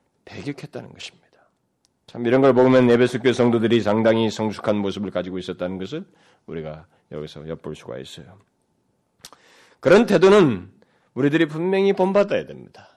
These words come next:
주님께서 칭찬하시고 있기 때문에 우리가 본받아야 돼요. "나도 똑같은 마음이다." 이렇게 말씀하신 걸 봤을 때 우리가 분명히 본받아야 됩니다. 우리들은 거짓된 사상과 교훈, 값싼 복음의 논리와 교훈을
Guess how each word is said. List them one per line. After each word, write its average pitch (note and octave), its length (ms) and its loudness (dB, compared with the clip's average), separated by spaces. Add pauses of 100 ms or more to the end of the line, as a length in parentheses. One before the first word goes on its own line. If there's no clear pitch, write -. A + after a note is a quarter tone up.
(100)
주님께서 C3 400 -4
칭찬하시고 F#3 640 2
있기 F3 120 -4
때문에 F3+ 340 0
우리가 F#3+ 280 0
본받아야 F#3+ 380 0
돼요. G#2 80 -16
"나도 E3 220 4
똑같은 A3+ 360 0
마음이다." A3 440 2
이렇게 D#3 180 -2
말씀하신 D#3 500 0
걸 D#3+ 100 -2
봤을 B2+ 340 -2
때 F#3 300 4 (180)
우리가 F3 260 4
분명히 G3+ 420 4
본받아야 F#3 420 4
됩니다. F#2+ 500 -6
우리들은 E3 440 4 (280)
거짓된 G#3 580 4
사상과 F#3 640 4
교훈, F3 680 6
값싼 G3+ 800 2
복음의 F#3+ 580 6
논리와 G3+ 640 6
교훈을 F#3 640 6